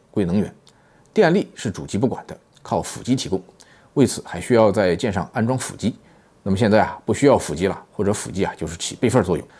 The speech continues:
主机产生的电力，电动机可以用，雷达可以用，水兵可以用，大家都可以用。所以全电推进的优势啊还是非常大的。唯一的问题是技术要求很高，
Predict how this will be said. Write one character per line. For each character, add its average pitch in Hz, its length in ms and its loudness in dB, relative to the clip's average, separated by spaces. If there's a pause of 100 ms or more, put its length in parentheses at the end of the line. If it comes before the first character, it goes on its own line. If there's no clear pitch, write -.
(300)
主 98 180 2
机 123 240 2
产 - 160 -8
生 98 80 -4
的 95 80 0
电 104 200 4
力， 113 120 0 (420)
电 139 160 4
动 92 120 0
机 120 220 -2
可 - 140 -8
以 80 80 -2
用， 90 120 -4 (140)
雷 101 100 4
达 120 260 2
可 95 100 -4
以 76 120 -2
用， 101 120 -2 (240)
水 - 180 -8
兵 117 240 0
可 - 120 -4
以 82 80 0
用， 95 180 -4
大 - 100 -10
家 80 120 -10
都 160 100 2
可 156 140 -2
以 78 40 -8
用。 80 100 -10 (680)
所 127 200 4
以 101 240 2
全 - 200 -2
电 214 160 4
推 139 140 -4
进 151 100 0
的 107 60 4
优 190 160 6
势 - 140 -4
啊 - 100 -10
还 - 120 -6
是 90 60 -6
非 101 100 -2
常 98 120 -2
大 - 160 -4
的。 - 80 -20 (340)
唯 120 120 4
一 214 40 6
的 220 80 6
问 202 160 6
题 117 180 -2
是 - 160 -6
技 180 180 0
术 110 160 -4
要 104 100 2
求 131 100 2
很 - 160 -8
高， - 220 0